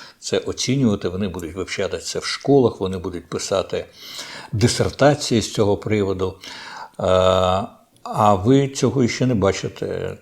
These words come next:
тому що це занадто велике явище.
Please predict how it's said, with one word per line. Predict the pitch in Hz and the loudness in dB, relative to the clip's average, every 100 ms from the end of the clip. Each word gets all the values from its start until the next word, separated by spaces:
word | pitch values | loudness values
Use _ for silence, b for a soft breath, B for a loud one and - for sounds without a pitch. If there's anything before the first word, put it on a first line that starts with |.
| - | -8
тому | 92 87 | -6 -6
що | - - - 95 | -6 -6 -2 -2
це | 90 - 120 | -2 0 2
занадто | 90 98 98 95 95 | 2 2 0 -2 -4
велике | 90 90 87 104 | -2 -2 -2 0
явище. | 95 92 90 90 - - - | 0 0 -2 -8 -8 -8 -8